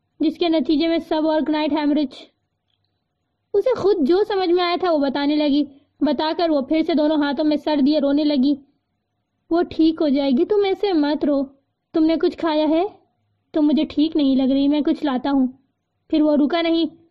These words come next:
तेजी से उठकर चला गया। जब वो वापस आया तो उसके हाथ में सैंडविचेस का पैकेट और जूस की बोतल थी।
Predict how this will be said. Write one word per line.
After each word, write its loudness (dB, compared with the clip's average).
तेजी 2
से 0
उठकर 0
चला -2
गया। 0
जब 0
वो 2
वापस -2
आया 0
तो -2
उसके -2
हाथ -2
में 0
सैंडविचेस 0
का -4
पैकेट -2
और 2
जूस 0
की -2
बोतल 0
थी। -6